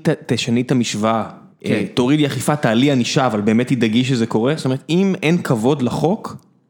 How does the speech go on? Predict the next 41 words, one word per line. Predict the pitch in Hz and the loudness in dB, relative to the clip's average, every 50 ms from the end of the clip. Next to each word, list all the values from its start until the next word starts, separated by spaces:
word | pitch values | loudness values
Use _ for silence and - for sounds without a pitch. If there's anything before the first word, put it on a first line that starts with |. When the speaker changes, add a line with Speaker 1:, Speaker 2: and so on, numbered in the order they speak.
| _ _ _ _ _ _ - | _ _ _ _ _ _ -4
Speaker 1:
אז | 131 123 135 | -2 -2 0
הכל | 127 - 160 160 | 0 0 0 0
מתחיל | 160 147 - - 120 | 0 0 -2 0 0
להתערער. | 107 98 - 95 92 98 - 95 92 90 92 92 - - _ _ _ - | 0 0 -2 -4 -6 -4 -4 -4 -4 -4 -4 -6 -10 -12 _ _ _ -4
אה, | 113 113 110 107 107 110 113 113 113 - - _ _ _ _ _ - | -2 0 0 0 0 0 0 0 -2 -4 -6 _ _ _ _ _ -2
אני | 143 170 180 | 0 2 2
תמיד | 180 185 175 | 4 2 2
אומר, | 175 165 156 | 2 2 2
Speaker 2:
ענישה | 220 214 240 262 | 2 2 2 2
היא | 262 240 | 2 2
Speaker 1:
ברגע | 220 | 2
שיש | 190 - 170 | 2 2 0
Speaker 2:
מוצא | 180 170 | 0 0
אחרון, | 160 - 156 123 127 131 127 120 | 0 -2 -4 -2 -2 -2 -2 0
אני | 110 160 | 0 -2
חושבת | 175 - 202 190 | -2 -2 -4 -4
שהענישה | - 196 180 151 147 - - 135 | -2 -2 -2 -2 -2 -4 -4 -4
מייצרת, | 143 135 135 135 - - 104 123 117 - - | -4 -4 -6 -6 -6 -8 -8 -8 -8 -8 -8
אה, | 123 120 117 117 - | -8 -8 -4 0 2
Speaker 1:
לא, | 202 226 | 2 2
Speaker 2:
באמת, | 214 190 147 120 123 | 2 2 0 0 0
Speaker 1:
אבל, | 135 135 - | 0 0 0
Speaker 2:
אה, | |
Speaker 1:
אבל | 107 110 127 123 | 0 0 0 0
בסדר, | 131 - 208 175 160 | 0 0 0 2 2
Speaker 2:
שינוי | 147 139 - | 2 0 0
Speaker 1:
אבל, | - 143 | 0 0
אבל | 123 | 0
Speaker 2:
התנהגות. | 123 131 131 123 - | 0 0 -2 -4 -4
Speaker 1:
כשאין, | - 123 120 - - - - 147 170 190 196 190 180 - | -4 -4 -2 -2 -2 -2 0 0 2 2 2 0 0 -2
אין | - 139 175 185 | 0 0 2 2
באמת | 180 180 175 165 170 | 2 2 0 -2 -4
כבוד | - - - 120 107 117 131 139 143 - 120 | -6 -8 -8 -4 0 0 0 0 0 -2 -4
בכלל | 123 - - 135 | -4 -2 -2 -2
לתהליך, | 123 117 - - 117 110 110 113 123 175 190 - - 113 - | -2 -2 -2 -2 -2 0 0 0 0 0 -2 -4 -8 -10 -12
זאת | - - - | -8 -4 -2
אומרת, | 139 143 139 | -2 -2 -2
אני | 127 135 139 143 | -2 -2 0 0
תמיד | 170 165 175 165 | 2 2 2 2
אומר, | 165 165 170 165 170 - - _ _ _ _ _ - | 2 0 0 -2 -6 -10 -18 _ _ _ _ _ -4
אה, | 117 120 | -2 -2